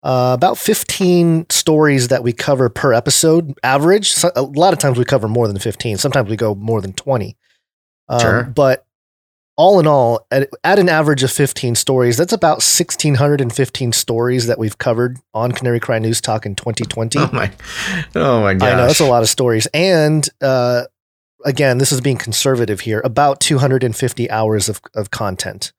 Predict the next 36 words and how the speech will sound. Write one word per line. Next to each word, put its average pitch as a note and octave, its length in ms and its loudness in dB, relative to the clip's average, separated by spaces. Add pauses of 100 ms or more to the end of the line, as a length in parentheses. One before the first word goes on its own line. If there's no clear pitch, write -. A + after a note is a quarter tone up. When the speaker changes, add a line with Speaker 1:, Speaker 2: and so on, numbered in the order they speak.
(480)
Speaker 1:
So G#2+ 420 2
Speaker 2:
Yeah, F#2+ 300 0
that - 240 -2
does C3+ 260 0
feel B2 220 0
a A2+ 60 2
little A2 220 0
conservative, F2+ 800 -4 (100)
but D3 260 0
Speaker 1:
It, D#3+ 40 2
it - 20 4
Speaker 2:
that's C3 160 0
Speaker 1:
is. G2+ 100 -2
Speaker 2:
still E3+ 340 -2
a C#3+ 40 0
lot G3+ 400 -2
for B2+ 100 2
Speaker 1:
Still D3 140 4
a - 40 4
Speaker 2:
one B2 80 4
Speaker 1:
lot. C#3 80 0
Speaker 2:
year. F3 440 -2
Speaker 1:
Still - 240 -4
a - 20 2
lot C3 260 0
for A2 100 -6
Speaker 2:
Wow. C3 220 0
Speaker 1:
one D3 100 -2
year, A2 40 0
yeah. G#2 160 -2 (640)
Um, G#2+ 600 -2
and C3 240 0
so C#3+ 160 4
it's C3 120 0
interesting D3+ 420 0
how B2 520 2